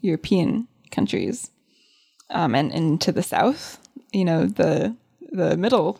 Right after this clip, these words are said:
Eastern countries. So there is a way that Russia is able to participate in Western literature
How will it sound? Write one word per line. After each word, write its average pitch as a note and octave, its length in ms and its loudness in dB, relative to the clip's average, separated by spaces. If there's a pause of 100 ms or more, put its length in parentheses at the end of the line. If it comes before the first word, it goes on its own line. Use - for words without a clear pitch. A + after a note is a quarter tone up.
Eastern - 340 -2
countries. - 560 0
So F#3 420 0
there F#3 600 0
is F#3+ 680 0 (540)
a G3 100 2
way G3 500 2
that G3+ 340 0
Russia G3 520 0
is - 280 -6
able F#3+ 340 2
to - 300 -10 (760)
participate A3 760 0
in F#3 220 -2
Western F#3 600 2
literature F#3+ 640 0